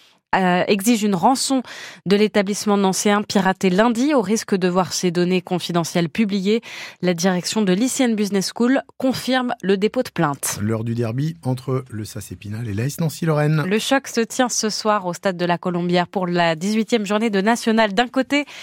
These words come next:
Speaker 1: les Rouges et Blancs ont le vent en poupe avec, euh, quatre succès d'affilée. Et de l'autre, les Vosgiens sont mal en point, en quête d'une victoire et vite, Johan Gant.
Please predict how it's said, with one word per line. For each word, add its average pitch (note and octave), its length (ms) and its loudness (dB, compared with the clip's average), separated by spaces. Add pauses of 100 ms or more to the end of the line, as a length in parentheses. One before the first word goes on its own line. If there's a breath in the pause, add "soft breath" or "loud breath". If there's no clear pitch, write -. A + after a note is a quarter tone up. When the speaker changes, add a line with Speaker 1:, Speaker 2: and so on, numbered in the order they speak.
(280 loud breath)
Speaker 1:
les A#3+ 180 6
Rouges C4+ 240 -2
et C4+ 60 4
Blancs A#3 340 2
ont G3+ 120 0
le F#3+ 80 0
vent F#3+ 160 4
en F#3+ 60 0
poupe F#4+ 300 0 (140)
avec, G3 440 0
euh, D#3 360 2
quatre D4+ 300 0
succès - 340 -2
d'affilée. G3+ 460 0 (120)
Et B3+ 80 4
de G#3 120 2
l'autre, G#3 320 0 (480 loud breath)
les C4+ 160 6
Vosgiens B3 400 2
sont A#3 200 -4
mal G#3+ 160 2
en G3 120 0
point, A3 440 2
en A3+ 120 4
quête - 460 0
d'une B3 280 0
victoire B3 560 0
et A#3+ 80 4
vite, C#4+ 420 0
Johan F#3 320 2
Gant. E3+ 220 2